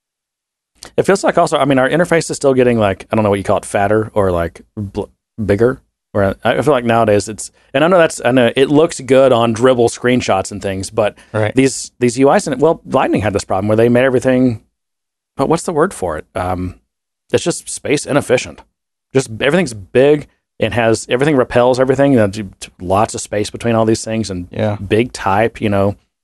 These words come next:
Speaker 2: Well, they still have that, but now they have, if you look at your menu, you can go to compact mode and it
Speaker 1: Right.
Speaker 2: removes some of that spacing.
Speaker 1: Yeah. And they
Speaker 2: From a
Speaker 1: Right.
Speaker 2: design principle, I get it. Like,
Speaker 1: Mm-hmm.
Speaker 2: if you're a designer, you're a user interface designer, you come into it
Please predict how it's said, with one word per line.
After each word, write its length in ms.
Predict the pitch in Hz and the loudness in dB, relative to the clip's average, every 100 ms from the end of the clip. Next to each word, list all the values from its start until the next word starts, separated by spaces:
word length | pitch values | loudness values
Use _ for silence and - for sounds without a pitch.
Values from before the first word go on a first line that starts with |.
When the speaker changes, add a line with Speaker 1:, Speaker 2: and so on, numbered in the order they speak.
| _ _ - | _ _ -2
Speaker 2:
Well, 80 | 143 | 0
they 60 | 160 | 0
still 200 | - 180 | 2 2
have 200 | 170 160 | 2 2
that, 260 | 110 104 - | 0 0 -2
but 180 | 101 | -2
now 180 | 113 123 | 2 2
they 120 | 131 120 | 2 2
have, 280 | 117 113 | 0 0
if 160 | 85 107 | -4 -2
you 80 | 110 | 0
look 180 | 113 107 | 0 -2
at 100 | - | -2
your 80 | 98 | 0
menu, 300 | 104 110 92 | 0 0 -2
you 160 | 92 | -4
can 140 | 98 101 | -4 -2
go 140 | 92 | 0
to 80 | 87 | 0
compact 500 | - 110 98 95 - | 0 -2 0 -2 -2
mode 160 | 95 90 | -6 -4
and 80 | 92 | 0
it 40 | |
Speaker 1:
Right. 140 | 147 139 | 2 2
Speaker 2:
removes 300 | 104 107 - | 2 2 0
some 180 | 104 95 | -6 -4
of 20 | |
that 160 | 87 | -4
spacing. 500 | - - 87 - - - - | -4 -6 -6 -6 -14 -14 -4
Speaker 1:
Yeah. 280 | 117 107 95 _ - | -2 -2 -6 _ -2
And 120 | 123 | 2
they 440 | 123 117 113 110 98 _ _ _ _ _ _ _ - | 4 2 0 -2 -6 _ _ _ _ _ _ _ -2
Speaker 2:
From 140 | 196 | 2
a 40 | 185 | 4
Speaker 1:
Right. 60 | |
Speaker 2:
design 300 | 170 190 247 | 2 2 2
principle, 380 | 254 156 123 113 | 2 -2 2 2
I 100 | 165 | 2
get 200 | 170 170 | 2 2
it. 100 | 117 | 2
Like, 180 | 127 127 | 0 0
Speaker 1:
Mm-hmm. 80 | 120 | 0
Speaker 2:
if 100 | 135 | 2
you're 120 | 175 | 2
a 40 | 175 | 4
designer, 560 | 147 120 135 139 135 | 2 2 2 2 2
you're 220 | 95 113 | 2 4
a 40 | 107 | 4
user 240 | 113 117 | 4 2
interface 320 | 113 117 117 | 2 2 0
designer, 520 | - 110 110 110 104 107 | -2 -2 0 2 2 2
you 140 | 113 | 0
come 220 | 113 135 135 | 2 2 0
into 200 | 127 113 | 2 0
it 140 | - | -2